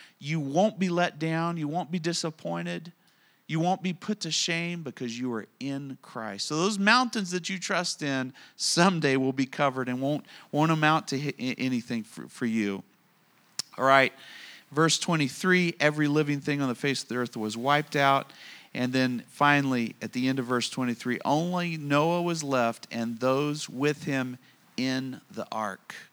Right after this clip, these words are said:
Let me tell you what, we've got to get into Christ. One last scripture here before we talk about praying, the, the aspect of prayer that we're trying to get to here.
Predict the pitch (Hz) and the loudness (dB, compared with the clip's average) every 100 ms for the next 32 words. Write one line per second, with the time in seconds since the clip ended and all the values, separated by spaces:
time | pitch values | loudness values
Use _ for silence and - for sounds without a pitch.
0 | _ _ _ _ - 131 131 - 135 127 | _ _ _ _ -8 -6 -4 -2 0 2
1 | 110 92 120 123 117 113 123 123 123 - | 2 0 0 2 2 0 0 0 -2 -2
2 | 117 110 - 147 165 160 151 - - - | 0 0 -2 -4 0 2 2 0 -10 -14
3 | - - 196 175 - 143 135 127 143 139 | -6 0 2 2 2 2 0 -2 -2 0
4 | 135 139 147 143 127 - - - 156 147 | 0 0 -2 2 0 0 -4 -2 2 2
5 | 131 117 110 113 - - _ _ - 117 | 2 0 -2 -6 -14 -20 _ _ -2 -2
6 | 120 117 127 127 - 131 - 110 - - | 2 2 4 2 0 -4 -2 -8 -4 2
7 | 135 117 104 - 107 101 123 120 113 113 | 4 4 2 -4 -6 -4 -2 -2 0 -2
8 | - 110 104 104 101 | -4 -6 -2 0 -2